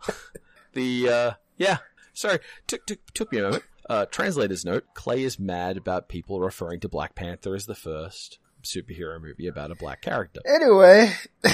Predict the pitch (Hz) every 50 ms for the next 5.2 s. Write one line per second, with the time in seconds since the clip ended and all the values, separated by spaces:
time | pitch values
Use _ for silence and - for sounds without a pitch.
0 | - - - 147 - 95 92 - 98 90 85 - - - _ _ _ _ _ -
1 | 117 110 110 110 113 107 110 110 110 104 - 120 120 101 95 95 92 90 104 104
2 | 98 87 82 82 82 90 90 - 104 104 95 - 95 82 78 76 82 80 87 98
3 | - - 165 180 151 87 82 - - - - _ _ - - - - - - _
4 | - - - - - - - - - _ _ _ - - 226 240 202 190 170 151
5 | 143 139 139 139